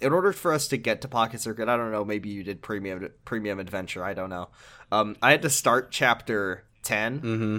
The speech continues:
Speaker 1: So, uh, I mean, in the, at this point in the story, Kiryu is still looking for a place to hide
Speaker 2: Yeah.
Speaker 1: from the Dojima
Speaker 2: Yeah, he's
Speaker 1: family.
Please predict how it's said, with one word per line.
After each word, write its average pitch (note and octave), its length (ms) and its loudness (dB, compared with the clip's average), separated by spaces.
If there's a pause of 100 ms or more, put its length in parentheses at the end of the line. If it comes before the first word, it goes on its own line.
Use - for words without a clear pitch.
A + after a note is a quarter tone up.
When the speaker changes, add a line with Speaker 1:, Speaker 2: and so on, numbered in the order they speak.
(340)
Speaker 1:
So, A#2 560 4
uh, A2+ 380 4
I B2+ 80 4
mean, B2 240 0
in E3+ 140 2
the, D3 180 -2
at D#3+ 160 4
this C#3+ 160 0
point C#3+ 220 2
in B2 100 -2
the A#2 80 -2
story, A2 400 0
Kiryu C3+ 400 0
is A#2+ 120 0
still B2+ 220 2
looking A#2+ 320 -2
for A2+ 180 -2
a G#2 60 0
place A2+ 320 -2
to G#2+ 100 2
hide G#2 540 2
Speaker 2:
Yeah. A#2+ 400 10
Speaker 1:
from A2 80 4
the G2+ 60 0
Dojima G#2+ 420 -2
Speaker 2:
Yeah, A2+ 220 10
he's C#3 80 6
Speaker 1:
family. A#2 520 4